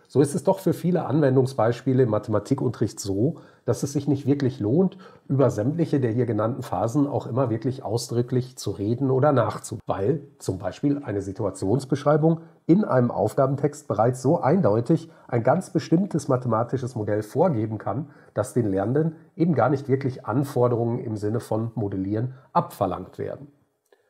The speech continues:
Wer mit so einem Modellierungskreislauf herumwedelt, der möchte auch eine sich ändernde Aufgabenkultur, nämlich insgesamt offenere Aufgabenstellungen,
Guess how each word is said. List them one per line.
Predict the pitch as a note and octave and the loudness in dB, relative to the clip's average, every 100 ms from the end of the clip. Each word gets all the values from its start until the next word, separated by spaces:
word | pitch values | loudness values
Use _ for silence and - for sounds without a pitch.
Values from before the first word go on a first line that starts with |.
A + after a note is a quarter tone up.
| _ _ - | _ _ 0
Wer | A#2+ | 4
mit | C#3 - | 4 2
so | |
einem | E3+ D#3 | 0 2
Modellierungskreislauf | C#3+ B2+ C3 D3+ B2+ C3 C3 B2 - | 2 2 2 2 0 -2 0 -2 -2
herumwedelt, | F#2 G2 G3 A#2+ A2+ C3+ F3 - - _ | -2 0 2 2 2 2 2 -2 -20 _
der | D#3 | 2
möchte | D#3 E3 F3+ | 4 4 0
auch | D#3 - | 0 0
eine | B2+ C3+ C#3+ C#3+ - | 0 2 2 0 -8
sich | A2+ G#2+ B2 - | -4 -4 -4 -2
ändernde | A#2 C3 B2+ B2+ | 2 4 4 4
Aufgabenkultur, | B2 C#3+ - F#2+ F#2+ - A2+ - C#3 E3 - _ _ | 4 2 2 -4 -4 -4 -6 0 0 0 -6 _ _
nämlich | A2 A#2+ C3 C3 | 0 4 2 2
insgesamt | C#3 C3 - B2 B2 B2+ - | -2 -2 0 0 0 -2 0
offenere | A#2+ - C3 A2+ | 0 2 2 2
Aufgabenstellungen, | F#2+ A2 C#3+ C#3+ C#3 C#3+ D3+ E3 | 0 0 0 -2 0 0 2 0